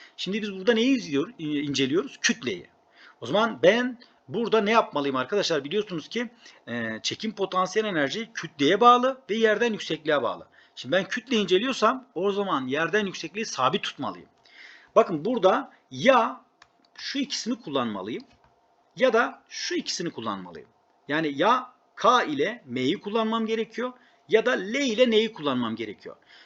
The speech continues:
Şimdi ben burada baktığım zaman arkadaşlar L ile N yok. Yani kullanabileceğim L ile N yok. Bakabilirsiniz L ile N yok. Burada kullanabileceğim K ile M var. Bu yüzden sorumuzun doğru cevabı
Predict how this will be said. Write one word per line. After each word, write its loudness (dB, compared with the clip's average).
Şimdi -4
ben 6
burada 4
baktığım 0
zaman -2
arkadaşlar -2
L -6
ile 0
N 2
yok. -2
Yani 0
kullanabileceğim 2
L 0
ile 4
N 0
yok. 0
Bakabilirsiniz -8
L 2
ile 0
N -4
yok. -6
Burada 0
kullanabileceğim 0
K 4
ile 0
M 0
var. -8
Bu -4
yüzden -4
sorumuzun -2
doğru -2
cevabı -2